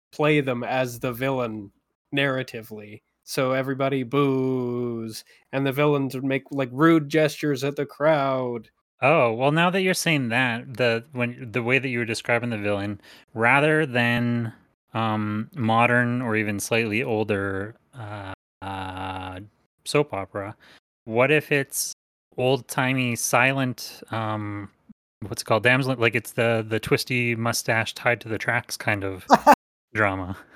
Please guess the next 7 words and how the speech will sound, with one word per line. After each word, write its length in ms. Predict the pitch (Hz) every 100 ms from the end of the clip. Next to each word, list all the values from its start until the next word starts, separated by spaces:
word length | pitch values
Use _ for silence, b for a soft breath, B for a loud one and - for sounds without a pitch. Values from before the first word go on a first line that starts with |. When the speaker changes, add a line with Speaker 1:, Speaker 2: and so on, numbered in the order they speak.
| _
Speaker 1:
Yeah, 220 | 190 196 196 - _ 196
like 160 | 170
those, 480 | 190 165 - 190 - B - _ _
uh, 400 | 165 151 135 127 - - -
uh, 180 | 160 165 -
old-fashioned 720 | 175 175 151 156 165 - 156 -
overacting 920 | 165 170 151 127 110 _ 131 98